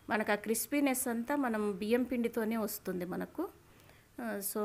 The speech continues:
ఆ, సోడా కానీ ఏమీ వేయనవసరం లేదు. ఇలా మొత్తం పిండిని చేసుకోవడమే. పిల్లలకు కూడా చాలా నచ్చుతుందండి,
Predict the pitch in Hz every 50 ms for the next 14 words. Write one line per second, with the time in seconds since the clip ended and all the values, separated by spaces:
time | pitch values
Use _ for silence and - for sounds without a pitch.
0 | 208 214 214 214 208 202 - - - 208 196 196 196 196 - - 214 202 202 208
1 | 208 202 202 202 196 196 202 202 196 190 196 196 202 190 190 185 185 185 185 185
2 | - - - 180 180 175 175 160 180 185 185 269 381 - - - - - - -
3 | - - - - - - - - - - _ _ - - - - 226 233 247 240
4 | 226 214 214 - - 233 233 226 - 233 220 214 214 226 233 311 - - - -
5 | - - - - - 202 180 180 - - - - 185 180 170 185 190 226 339 -
6 | - - - - - - - - - - - _ _ - - _ - - - -
7 | - _ _ - - - - - - 254 254 262 277 277 262 269 285 262 277 277
8 | - 247 214 220 220 220 220 208 214 - - - - 208 202 196 185 185 214 -
9 | 247